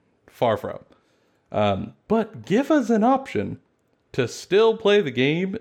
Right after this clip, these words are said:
and get all of our faction rules, even if there's nowhere to legally put a tree on the table.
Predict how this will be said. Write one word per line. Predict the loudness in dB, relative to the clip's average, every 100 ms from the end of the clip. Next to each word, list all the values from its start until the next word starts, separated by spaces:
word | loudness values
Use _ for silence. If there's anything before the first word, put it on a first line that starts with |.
| -2
and | 0 0 -4
get | 0 0 0
all | -6 0 0
of | 2
our | 2 0
faction | -2 -4 -2 -2 0
rules, | 0 0 -2 -6 -12 _ -20 -20 -20 -20 -2
even | 2 2 2 0
if | 0 0 0
there's | -2 0
nowhere | 0 2 2
to | 2
legally | 0 -2 0 -2
put | -2 -6
a |
tree | -4 -2
on | -2 -4
the |
table. | -6 -8 -8 -16